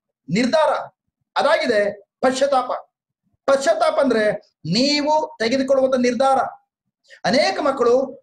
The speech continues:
ಪಾಪಗಳನ್ನು ಹೋಗಿ ಪಾಪ ವಿಜ್ಞಾಪನೆ ಸಂಸ್ಕಾರದಲ್ಲಿ ಒಪ್ಕೊಳ್ತಾರೆ, Good, but ಆದ್ರೆ ಇನ್ನೆಂದಿಗೂ ಪಾಪವನ್ನ ನಾನು ಮಾಡೋದಿಲ್ಲ ಎಂಬುದಾಗಿ ನಿರ್ಧಾರ ತೆಗೆದುಕೊಳ್ಳೋದಿಲ್ಲ.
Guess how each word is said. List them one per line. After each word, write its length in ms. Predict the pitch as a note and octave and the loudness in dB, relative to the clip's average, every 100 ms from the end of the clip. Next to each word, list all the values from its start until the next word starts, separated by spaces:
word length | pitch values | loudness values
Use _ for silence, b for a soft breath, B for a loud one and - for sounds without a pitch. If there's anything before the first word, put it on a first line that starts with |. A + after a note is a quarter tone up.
| _ | _
ಪಾಪಗಳನ್ನು 500 | G#3+ C#4 D4 C#4+ C4+ | -2 0 2 2 4
ಹೋಗಿ 340 | C4+ A3+ A3+ | 4 4 -2
ಪಾಪ 240 | A3+ A#3+ C4+ | 0 0 0
ವಿಜ್ಞಾಪನೆ 460 | C#4 C#4 C4+ C4+ B3+ | -2 -2 0 -2 0
ಸಂಸ್ಕಾರದಲ್ಲಿ 480 | B3 - C4+ B3 A#3 | -4 0 0 2 0
ಒಪ್ಕೊಳ್ತಾರೆ, 640 | - C4+ C4 A#3 D#3+ - - | 2 0 2 -2 -4 -12 -4
Good, 340 | C#4 F4 - _ _ _ _ E3+ | -2 0 -4 _ _ _ _ -2
but 100 | F#3+ | 0
ಆದ್ರೆ 520 | B3+ C4 C#4 - - b _ | 2 2 2 0 -8 b _
ಇನ್ನೆಂದಿಗೂ 560 | A3 A#3+ C4+ - F4+ F#4 | -2 2 2 0 -2 -2
ಪಾಪವನ್ನ 680 | F4 C4 C#4 D4+ D4+ D4 C#4+ C#4 | 0 2 0 2 0 2 0 0
ನಾನು 140 | A#3+ A3 | -2 0
ಮಾಡೋದಿಲ್ಲ 400 | D#4+ C#4+ D4+ C#4+ | 0 0 0 0
ಎಂಬುದಾಗಿ 500 | C#4 C4 G#3+ G3+ F#3 | 0 0 2 -2 -2
ನಿರ್ಧಾರ 540 | - - G#3 A3 A#3+ B3 | -12 -4 -2 0 0 0
ತೆಗೆದುಕೊಳ್ಳೋದಿಲ್ಲ. 480 | A#3+ A3+ A3 G3+ | -4 0 0 0